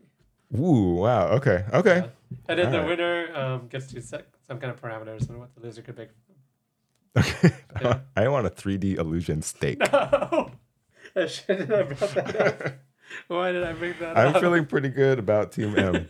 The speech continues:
Speaker 2: <laughs>
Speaker 1: Although, I, you never know. We'll see what happens. It could be
Speaker 2: Yeah.
Speaker 1: over after, like, week three. <laughs>
Speaker 2: Ooh,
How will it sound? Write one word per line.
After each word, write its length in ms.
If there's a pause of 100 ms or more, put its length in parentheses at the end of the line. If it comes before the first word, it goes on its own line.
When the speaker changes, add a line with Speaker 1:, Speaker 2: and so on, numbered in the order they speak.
(100)
Speaker 2:
<laughs> 140
Speaker 1:
Although, 380 (460)
I, 120
you 120
never 200
know. 180
We'll 120
see 160
what 160
happens. 420
It 100
could 240
be 80
Speaker 2:
Yeah. 60
Speaker 1:
over 280
after, 260
like, 220
week 200
three. 200 (460)
<laughs> 140
Speaker 2:
Ooh, 340